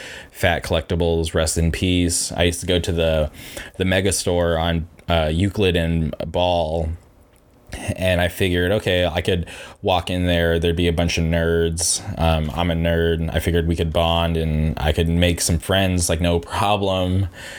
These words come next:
But, um, I was just, like, a weirdo. I'd go and try to, like, talk to people, and they'd be, like,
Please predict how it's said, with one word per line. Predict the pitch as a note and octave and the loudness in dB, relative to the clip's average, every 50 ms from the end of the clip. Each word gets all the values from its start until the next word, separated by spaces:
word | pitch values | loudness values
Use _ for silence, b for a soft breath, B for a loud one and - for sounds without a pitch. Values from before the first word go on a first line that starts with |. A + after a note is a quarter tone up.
| B B B B B B | B B B B B B
But, | B E2+ F2+ F2 E2 D#2+ E2 E2 D#2+ - | B 0 2 2 2 2 0 -2 -2 0
um, | D#2 E2+ E2+ E2 D#2+ D#2+ D#2+ D#2 | 2 2 2 2 2 0 -2 -4
I | - F2 F2+ | -2 0 2
was | F2+ F2 F2 E2 E2 E2+ | 2 2 2 0 -2 -2
just, | - G2 F2+ - | 0 0 0 2
like, | F2+ E2 F#2 | 0 2 2
a | |
weirdo. | F#2 F2+ F2 F#2 F#2 F#2 F2+ F2+ F2 E2+ E2+ E2 | 0 2 2 2 2 2 2 2 2 2 2 2
I'd | E2 F2 F2 F2+ | 0 0 0 2
go | F#2+ F#2 | 2 2
and | F2+ F2 | 2 0
try | - F#2+ F2+ | 2 0 0
to, | E2+ | 2
like, | E2+ F2 E2+ D#2+ | 2 0 0 0
talk | - F#2 D#2+ D2+ - - | 0 -2 -2 -2 -2 -2
to | F#2+ F2+ E2+ E2 E2 D#2+ D#2+ | 0 2 2 2 2 0 0
people, | - F#2+ E2+ E2+ E2+ E2+ | -2 -2 0 0 0 0
and | E2+ E2+ | 2 2
they'd | E2+ E2 E2 | 2 2 2
be, | D#2+ F2 E2+ E2+ E2+ E2+ E2 E2 | 2 2 2 2 2 2 2 2
like, | D#2+ D#2 D#2 D#2 C#2+ | 2 0 0 -2 -2